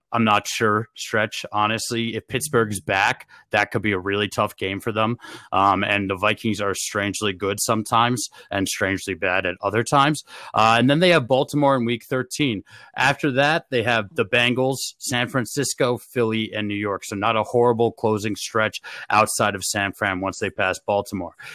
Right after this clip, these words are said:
In my opinion, they go eleven and five. I think they beat the Rams and Falcons, uh, back-to-back to start the season, and they beat the Browns. I think they lose to the Seahawks.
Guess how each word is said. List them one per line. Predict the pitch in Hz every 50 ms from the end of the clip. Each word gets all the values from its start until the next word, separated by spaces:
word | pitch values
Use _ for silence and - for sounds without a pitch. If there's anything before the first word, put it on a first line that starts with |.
| - -
In | - 101 104
my | 104 110 110 113
opinion, | 117 113 - - 131 117 120 127 139 147 - - _
they | - 113 110 110
go | 113 110 107
eleven | 107 107 107 104 101 101 101 98
and | 98 92
five. | - - 104 98 95 98 110 120 120 _ - - _
I | - 104 110
think | - - 117 98 -
they | 117 110
beat | 107 - 117 120 120 -
the | - 139
Rams | 113 110 113 113 117 110 127
and | 135 123
Falcons, | - - 107 98 98 - - 113 110 104 - - -
uh, | 98 98 95 95
back-to-back | 90 110 101 104 107 - - 101 101 101 101 -
to | - 98
start | - - 104 95 -
the | - 98
season, | - - 98 92 87 98 95 92 - - - - -
and | - 107 107 107
they | 110 113
beat | 101 - 113 110 107 -
the | - 101
Browns. | - 98 92 92 87 82 82 -
I | 98 85
think | - 101 90 -
they | 101
lose | 95 98 101 98 -
to | - 98
the | 92 -
Seahawks. | - 104 87 80 - - - - -